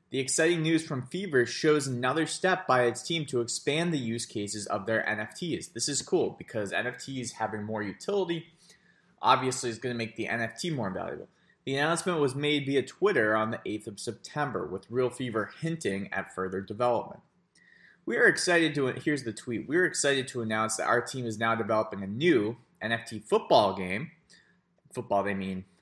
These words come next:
for you Americans out there, soccer. <laughs> That's what the, uh, U S calls it. But football being, you know, America's soccer game that will completely shake up the crypto space,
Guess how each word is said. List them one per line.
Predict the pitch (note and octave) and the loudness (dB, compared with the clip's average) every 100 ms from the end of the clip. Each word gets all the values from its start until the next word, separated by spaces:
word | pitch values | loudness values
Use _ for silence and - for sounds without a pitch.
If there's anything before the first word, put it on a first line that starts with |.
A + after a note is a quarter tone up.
| _ - | _ -8
for | G2 F2+ - - - | -4 -4 -4 -18 -14
you | G#2 A2 | -6 -4
Americans | G2+ C3+ D3 A#2 G2+ F#2 | 0 2 2 0 -4 -2
out | F2+ - | -4 -4
there, | F2+ A2+ | 0 0
soccer. | - - F#2 - E2+ G#2+ - _ _ _ - - | 0 0 0 -2 -6 -6 -10 _ _ _ -20 -18
<laughs> | - _ _ - _ - | -18 _ _ -20 _ -18
That's | - - | -14 -12
what | G#2 | -8
the, | G#2+ G2+ G2 | -4 -2 0
uh, | F#2+ F#2 | 0 -2
U | F#2 A2+ A#2 | -2 0 0
S | G#2+ - - | 0 -4 -10
calls | - A2 F#2 F#2 G2+ | -12 -6 -4 -4 -4
it. | C3+ - _ - | -8 -10 _ -8
But | F#2+ - | -8 0
football | F#3+ F#3+ A2+ G#2 A#2+ - | -2 4 4 6 4 0
being, | G2+ F#2+ G2 _ _ _ _ _ _ _ _ _ - | -4 -4 -8 _ _ _ _ _ _ _ _ _ -16
you | E2 | -12
know, | C#2 - _ _ _ _ _ _ | -12 -14 _ _ _ _ _ _
America's | G2+ G2+ G2+ F#2+ | -4 -4 -4 -6
soccer | A2 F#2+ - G2+ - _ _ _ _ | 0 0 -2 -12 -14 _ _ _ _
game | - C3 B2+ | 0 2 4
that | B2+ | 4
will | C3+ C3 | 4 2
completely | C#3 C3 - F3 E3+ E3 | -2 -6 2 4 4 0
shake | - D3+ C3+ | 0 -2 2
up | C3 B2 - - _ - | 2 2 -2 -18 _ -8
the | A#2 | -8
crypto | - A#2+ - A#2+ A2 A2 - | -2 -2 0 2 2 2 -10
space, | - - - C3+ - - - - | -12 -4 0 0 0 -4 -4 -6